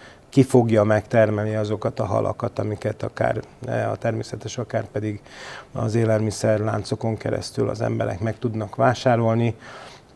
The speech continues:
És odáig, ö, ö, mentünk, hogy ma már tényleg Magyarország legnagyobb hálózatos civil szervezete vagyunk hétszázezer taggal, és körülbelül kétezer-tizenháromban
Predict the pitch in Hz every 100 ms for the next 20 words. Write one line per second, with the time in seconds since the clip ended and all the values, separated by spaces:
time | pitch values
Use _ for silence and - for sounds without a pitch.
0 | - - - 170 - 156 123 117 117 113
1 | 113 113 113 110 - - - - - 127
2 | 117 113 113 120 131 131 143 143 135 -
3 | 127 120 120 113 110 107 - - - 117
4 | 104 104 107 104 - - - - - 120
5 | 110 107 104 113 110 107 104 98 113 113
6 | 107 104 - - 127 131 123 - 117 110
7 | 107 - 107 107 107 107 117 - 113 110
8 | 104 113 120 - 123 120 120 110 - -
9 | - - - - - 127 113 113 110 110
10 | 107 120 - 123 107 110 - 113 110 107
11 | 110 113 110 107 107 107 104 98